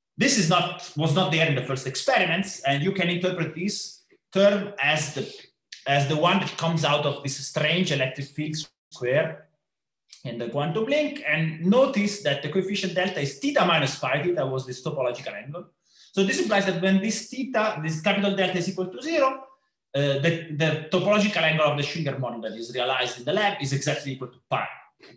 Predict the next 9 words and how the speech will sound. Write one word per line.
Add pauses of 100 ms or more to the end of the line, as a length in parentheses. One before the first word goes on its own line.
Okay? (1700)
Uh, (180)
so
this
was
for
us,
uh,
relatively